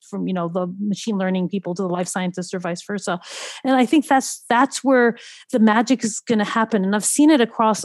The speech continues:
other areas where the magic really happens at the boundary between disciplines, because that's where you get these, like, things that would never have occurred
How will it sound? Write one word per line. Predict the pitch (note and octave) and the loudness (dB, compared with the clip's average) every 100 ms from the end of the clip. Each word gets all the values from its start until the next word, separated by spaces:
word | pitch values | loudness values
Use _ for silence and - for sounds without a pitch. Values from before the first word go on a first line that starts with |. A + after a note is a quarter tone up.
| - | -4
other | A3 A3+ G#3 G3+ G3 A3 | 0 2 2 2 0 -2
areas | G#3 G#3 F#3+ - | 0 2 0 -2
where | G#3 G3 | -2 -2
the | F#3 A3 | -2 -2
magic | G#3+ B3+ D4+ C#4+ | 0 0 0 -2
really | B3+ A#3 | 2 2
happens | F#3 G#3 - G3+ - | 2 -2 -2 -4 -4
at | G3 F#3 | -6 -6
the | F3+ | -6
boundary | F3+ F3+ G3+ G3+ G3 | -4 -2 0 0 -2
between | F3+ F3+ F#3+ E3+ | -4 -8 -6 -6
disciplines, | D#3+ E3+ - - - F#3+ - | -6 -12 -14 -16 -16 -14 -14
because | F#3+ - F3+ F3 | -16 -14 -12 -10
that's | - G#3 - | -6 -6 -4
where | A#3 | -4
you | G#3 | -2
get | F#3+ F#3+ | -2 -4
these, | G3+ F#3 - | -4 -6 -4
like, | F#3+ - - - - - | -6 -6 -18 -18 -20 -16
things | - B3 G#3+ | -2 0 2
that | F#3+ _ _ _ _ _ _ _ _ G#3 | 0 _ _ _ _ _ _ _ _ -4
would | G3 | 4
never | G#3+ B3 A#3 A3+ | 6 6 4 2
have | F3+ G3+ | 2 0
occurred | G3 - G3+ D#3+ D#3 E3+ | 0 -4 -4 -4 -6 -10